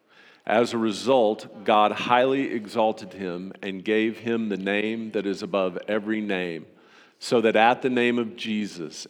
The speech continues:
every knee will bow in heaven and on earth and under the earth, and every tongue confess that Jesus Christ is Lord, to the glory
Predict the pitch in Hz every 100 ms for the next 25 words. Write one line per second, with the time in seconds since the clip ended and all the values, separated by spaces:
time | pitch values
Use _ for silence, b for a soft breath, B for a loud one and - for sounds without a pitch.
0 | - 104 110 120 131 117 113 117 113 120
1 | 113 95 85 82 - - _ - 95 92
2 | 113 120 127 131 123 - 90 87 90 98
3 | 120 120 120 - - 87 - 107 117 107
4 | 92 90 87 87 - - B B B -
5 | 101 110 104 101 - 123 131 139 135 131
6 | 123 - 107 90 - - - 101 95 -
7 | 113 117 110 - - 107 104 98 107 95
8 | 95 95 87 80 80 - b b - 110
9 | 92 - 101 98 92 92 87